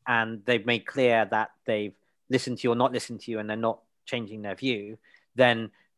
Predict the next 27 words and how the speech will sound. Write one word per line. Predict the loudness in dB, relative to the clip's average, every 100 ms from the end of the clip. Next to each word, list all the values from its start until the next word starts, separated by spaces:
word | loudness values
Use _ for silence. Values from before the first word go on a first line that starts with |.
| _ _ _
that's | 4 6 6
no | 4 6
longer | 6 6 4
a | 4
good | 2 2
long-term | 0 -2 -6
investment | -4 0 0 -2 -6
of | 0
where | 4 4 2 -4 0
we're | 4 4 2 _ -8
thinking. | -8 -8 -10 -10 -12 -16 -20 _ _
You | -2
know, | 2
this | 2 0 -2
is |
the | -4
change | 2 2 2
of | 0
view, | 4 6
either | 6 4
a |
strategy | 2 2 2 0 2
or | 2
we | 2
got | 2
a | 2
mis-, | 0 -8